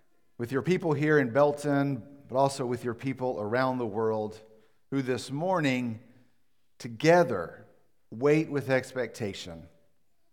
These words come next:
for the coming of our Lord. And now may you open up our ears to hear your word this morning, to form us to be your people.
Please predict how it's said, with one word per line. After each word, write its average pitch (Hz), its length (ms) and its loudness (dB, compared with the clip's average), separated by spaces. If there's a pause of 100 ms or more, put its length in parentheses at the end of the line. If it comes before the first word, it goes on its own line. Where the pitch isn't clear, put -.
(140)
for 110 60 -14
the 101 100 -10
coming 127 600 -4 (220)
of 110 160 -6
our 104 140 -4
Lord. 90 380 -8 (2000)
And 123 100 -2
now 143 260 6
may 131 200 2
you 131 180 0
open 147 300 2
up 131 260 0
our 117 200 2
ears 92 680 -8 (1000)
to 110 60 -10
hear 143 380 2
your 135 220 2
word 110 440 0
this 98 220 -12
morning, 110 540 -4 (1200)
to 110 80 -14
form 127 340 -2
us 98 320 -6
to 101 140 -14
be 110 400 -4 (320)
your 113 160 -2
people. 101 440 -14